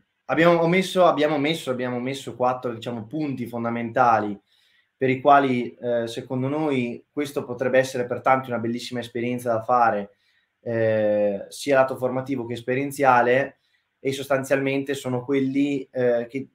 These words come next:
che di fatto io per primo che, diciamo, mi sto avvicinando ad allenare i portieri, tu sei un portiere, eh, di livello, ma comunque sei partito anche tu da degli ambienti dilettantistici per certi aspetti, perché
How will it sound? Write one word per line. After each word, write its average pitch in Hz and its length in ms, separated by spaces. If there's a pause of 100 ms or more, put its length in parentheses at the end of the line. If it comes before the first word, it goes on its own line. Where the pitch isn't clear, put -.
che 120 280
di 117 140
fatto 123 380
io 135 180
per 123 180
primo 135 320
che, 117 340
diciamo, 113 360
mi 107 120
sto 117 220
avvicinando 117 500
ad 113 60
allenare 113 360
i 113 60
portieri, 113 600 (320)
tu 117 140
sei 120 200
un 117 120
portiere, 120 760
eh, 110 240
di 117 100
livello, 120 340
ma 127 140
comunque 123 260
sei 123 180
partito 131 340
anche 120 160
tu 131 80
da 127 100
degli 113 160
ambienti 117 340
dilettantistici 113 760
per - 120
certi 110 240
aspetti, 120 440
perché 110 360